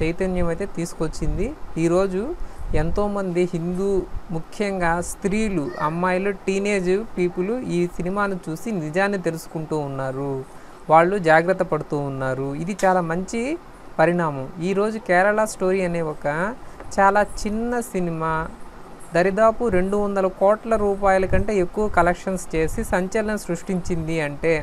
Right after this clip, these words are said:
అందులో ఉండేటువంటి వాస్తవాలు ఎంత కఠోరమైనవో మీరు అర్థం చేసుకోవాల్సిన అవసరం ఉంది. కేరళ స్టోరీలో జరిగి చూపించినటువంటి విషయం నిజమా కాదా,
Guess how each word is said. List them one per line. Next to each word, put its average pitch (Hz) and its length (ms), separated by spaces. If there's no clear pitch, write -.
అందులో 190 380
ఉండేటువంటి 196 960
వాస్తవాలు 175 1000
ఎంత 185 300
కఠోరమైనవో 170 1200
మీరు 165 240
అర్థం 147 380
చేసుకోవాల్సిన 151 580
అవసరం 139 400
ఉంది. 131 260
కేరళ 202 420
స్టోరీలో 190 880
జరిగి 180 280
చూపించినటువంటి 196 800
విషయం 165 480
నిజమా 165 380
కాదా, 147 560